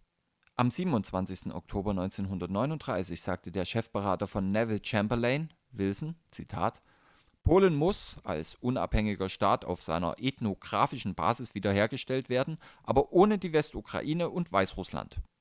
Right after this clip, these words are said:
Zitat Ende. Man muss erwähnen, dass während dieser Gespräche eine Verbesserung der sowjetbritischen Beziehungen sondiert wurde. Diese Kontakte legten weitgehend den Grundstein für das künftige Bündnis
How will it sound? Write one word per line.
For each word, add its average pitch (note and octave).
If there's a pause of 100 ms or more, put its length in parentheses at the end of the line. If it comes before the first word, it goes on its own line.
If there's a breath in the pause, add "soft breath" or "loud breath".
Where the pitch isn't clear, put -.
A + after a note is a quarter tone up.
Zitat -
Ende. - (760)
Man C3
muss E3+
erwähnen, G#2+
dass -
während A2+
dieser A2+
Gespräche -
eine A2+
Verbesserung B2
der F#2+
sowjetbritischen A2
Beziehungen G2
sondiert A#2
wurde. - (480 soft breath)
Diese E3
Kontakte C3
legten F#2
weitgehend A#2
den A2
Grundstein F#2
für G2+
das -
künftige C#3+
Bündnis A2